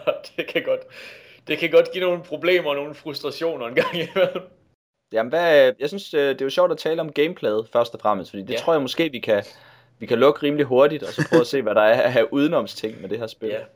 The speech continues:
Speaker 2: Hvordan, øh, hvordan oplevede du det spil, Dan? Hvor langt kom du, og hvor god synes du selv, du var til det?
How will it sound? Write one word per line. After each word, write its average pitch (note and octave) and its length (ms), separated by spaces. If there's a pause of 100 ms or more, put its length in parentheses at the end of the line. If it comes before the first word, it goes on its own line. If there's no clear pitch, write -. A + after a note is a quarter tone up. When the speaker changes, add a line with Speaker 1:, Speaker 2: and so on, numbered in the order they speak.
(300)
Speaker 2:
Hvordan, D3 320
øh, C3+ 220
hvordan C3 220
oplevede E3 320
du C3+ 60
det C#3 160
spil, D#3 240
Dan? C3+ 220
Hvor C3+ 80
langt D3+ 200
kom E3 240
du, G2 160
og F#2+ 500 (100)
hvor - 140
god D#3+ 280
synes - 160
du - 80
selv, B2 180
du A2 60
var C#3 100
til C3+ 160
det? B2 100